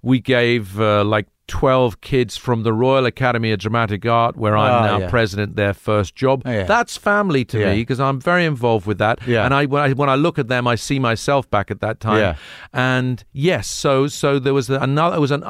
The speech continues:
Speaker 1: an utter artistic family. All of the crew, you know, half of them we'd worked with before. Harris
Speaker 2: Yeah.
Speaker 1: Ambalucos, our cinematographer, is a, you know, is a
Speaker 2: It's great.
Speaker 1: great, great friend. And, and so that had to go into this film. The, the creative family had to bleed into the real family.
Speaker 2: All right, so,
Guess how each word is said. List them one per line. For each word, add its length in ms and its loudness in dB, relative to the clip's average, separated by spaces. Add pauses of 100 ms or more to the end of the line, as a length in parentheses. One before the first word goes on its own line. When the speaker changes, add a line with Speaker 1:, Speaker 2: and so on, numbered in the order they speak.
(120)
Speaker 1:
an 200 -4
utter 320 -2
artistic 480 -4
family. 320 -4
All 340 2
of 120 -2
the 80 -2
crew, 480 -2
you 180 -2
know, 180 0
half 420 0
of 120 -8
them 160 -6
we'd 160 -6
worked 260 -2
with 200 -6 (260)
before. 340 -4
Harris 240 2
Speaker 2:
Yeah. 240 4
Speaker 1:
Ambalucos, 420 -2
our 180 0
cinematographer, 840 -2
is 160 -6
a, 120 -2 (100)
you 120 -6
know, 160 -4
is 120 -6
a 60 -10
Speaker 2:
It's 20 -8
great. 220 0
Speaker 1:
great, 160 -4
great 240 -2
friend. 400 -2
And, 160 -4 (260)
and 100 -4
so 140 0
that 160 -2
had 300 0
to 100 -2
go 220 0
into 240 -4
this 180 -6
film. 440 -8
The, 200 -4 (220)
the 80 -2
creative 640 -2
family 460 -2 (180)
had 240 -2
to 100 -2
bleed 500 0
into 380 -4
the 140 -4
real 180 -2
family. 400 -8
Speaker 2:
All 60 2
right, 100 -2
so, 400 0